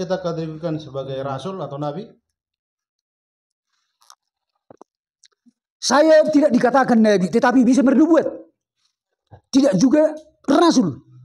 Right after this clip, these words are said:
Speaker 2: tetapi bisa mengajar. Bisa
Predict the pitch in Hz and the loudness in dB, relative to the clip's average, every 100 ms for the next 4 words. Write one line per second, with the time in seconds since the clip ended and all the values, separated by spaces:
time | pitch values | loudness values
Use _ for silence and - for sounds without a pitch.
0 | - - 262 247 262 359 311 262 262 220 | -18 -4 0 2 4 4 4 4 4 2
1 | 180 - - _ _ _ _ _ _ _ | -2 -4 -16 _ _ _ _ _ _ _
2 | _ _ 139 175 285 302 | _ _ -4 2 2 4